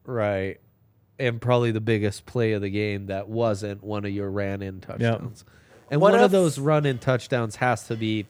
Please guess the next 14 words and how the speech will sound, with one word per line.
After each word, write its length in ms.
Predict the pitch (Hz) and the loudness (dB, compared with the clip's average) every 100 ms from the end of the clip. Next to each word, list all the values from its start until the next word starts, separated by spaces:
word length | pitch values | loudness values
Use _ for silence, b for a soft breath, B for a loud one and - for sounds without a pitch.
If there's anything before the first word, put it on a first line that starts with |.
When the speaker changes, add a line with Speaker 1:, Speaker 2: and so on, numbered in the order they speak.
| _ - | _ -10
Speaker 1:
ten 260 | - 113 | -8 -8
plus 320 | 104 101 90 | -10 -10 -12
yards. 340 | - - - - | -18 -20 -20 -12
Speaker 2:
So, 480 | - 160 147 113 62 - - | 4 6 6 0 -10 -12 -6
okay, 240 | 120 120 | 0 2
you 80 | 107 | 2
remember 260 | 127 151 160 | 0 2 2
the 140 | 147 - | 0 0
legendary 640 | 143 131 127 139 131 131 | 2 4 4 2 2 2
Quenton 360 | 127 - 123 117 | 0 -2 0 2
Nelson 380 | 110 110 - 123 | 2 0 0 0
block 440 | 127 127 131 - _ | 2 2 0 -10 _
against 300 | 117 113 - | -2 -2 -2
Georgia? 480 | 120 113 110 123 | 0 0 2 2